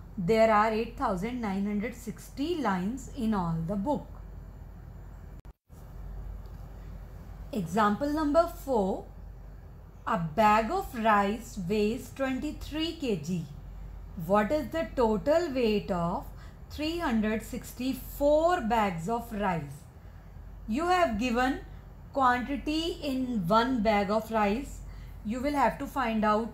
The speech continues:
quantity in more bags of rice. To find the value of more, you will have to multiply.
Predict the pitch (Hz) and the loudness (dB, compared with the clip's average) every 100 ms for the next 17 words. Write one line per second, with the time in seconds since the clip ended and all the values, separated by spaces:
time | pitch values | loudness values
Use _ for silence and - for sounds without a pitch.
0 | - 247 226 220 220 277 330 269 226 226 | -4 2 4 2 0 -2 -2 0 2 4
1 | 208 214 247 285 302 202 196 180 160 196 | 6 6 4 4 4 4 4 2 0 -2
2 | - 196 180 160 - - - - - 262 | -2 -4 -2 -2 -6 -10 -12 -14 -10 -8
3 | 233 254 247 262 277 269 240 226 208 214 | -2 0 0 0 2 2 2 2 2 2
4 | 233 247 - 202 202 208 285 226 214 226 | 2 0 2 4 4 4 2 0 0 0
5 | 240 190 - 277 427 571 202 185 170 302 | 0 -4 -4 -2 -2 2 0 0 -2 -4
6 | 523 - 254 214 | -4 -6 -4 -4